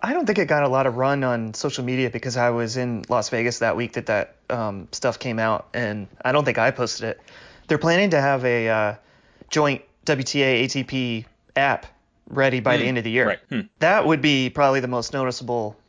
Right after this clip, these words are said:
Speaker 1: um, of anything you mentioned. You know, I think a lot of this stuff is kinda behind the scenes, so you'll, you'll never really see it. I mean, some of it is basically cost cutting and, like, duplicitous jobs were sort of
Speaker 2: Yeah.
Speaker 1: eliminated, which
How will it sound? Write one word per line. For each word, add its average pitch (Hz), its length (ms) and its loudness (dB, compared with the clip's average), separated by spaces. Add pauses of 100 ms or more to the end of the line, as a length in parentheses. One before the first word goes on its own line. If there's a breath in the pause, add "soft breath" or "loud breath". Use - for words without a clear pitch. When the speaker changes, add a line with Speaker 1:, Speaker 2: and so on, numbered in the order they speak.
(160)
Speaker 1:
um, 110 480 -2
of 117 140 -2
anything 139 340 0
you 104 80 -6
mentioned. 107 460 -8
You 127 40 -4
know, 113 80 -2
I 117 80 0
think 135 200 -2
a 143 60 2
lot 127 200 4
of 190 80 2
this 202 140 -4
stuff - 260 -2
is 165 140 -6
kinda 147 180 0
behind 131 300 -2
the 117 40 -4
scenes, 135 400 -4
so - 160 -4
you'll, 120 480 -2
you'll 110 360 -4 (340 loud breath)
never 135 220 2
really 131 240 2
see 131 240 -2
it. 139 100 2
I 135 60 2
mean, 123 200 -2
some 143 200 -2
of 127 100 -2
it 127 100 0
is 110 320 -6 (480)
basically 120 640 -2 (560 soft breath)
cost 135 280 0
cutting 165 320 0
and, 139 120 0
like, 117 220 -2
duplicitous 127 880 -4 (380)
jobs 127 440 2
were 131 140 -2
sort 131 240 -2
of 117 140 -2
Speaker 2:
Yeah. 98 180 -8
Speaker 1:
eliminated, 175 520 0
which - 320 -2